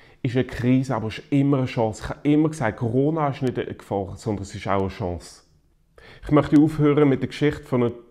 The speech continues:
von der Johnny Erickson Tada. Sie hat mit achtzehn hat sie einen Badeunfall gehabt.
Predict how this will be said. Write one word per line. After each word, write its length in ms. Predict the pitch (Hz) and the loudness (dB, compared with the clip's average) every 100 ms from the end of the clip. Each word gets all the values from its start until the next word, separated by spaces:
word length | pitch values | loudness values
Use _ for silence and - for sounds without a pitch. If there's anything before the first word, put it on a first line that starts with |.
| _ - | _ -4
von 140 | 120 | -2
der 100 | 107 | -2
Johnny 300 | - 131 131 | 0 2 2
Erickson 520 | - 113 120 - 113 - | 2 0 -2 -2 -4 -2
Tada. 540 | 110 104 98 135 - - - - - | 0 2 2 0 -6 -18 -20 -20 2
Sie 180 | - | 8
hat 80 | 139 | 8
mit 260 | 139 131 - | 6 0 4
achtzehn 840 | 131 156 - 135 135 139 151 147 | 4 4 0 2 4 4 2 -2
hat 200 | 127 - | -2 -2
sie 60 | 127 | 0
einen 100 | 110 | 2
Badeunfall 600 | 120 147 139 135 131 123 | 2 2 -2 0 0 0
gehabt. 640 | 123 120 139 139 - | 2 2 2 -4 -14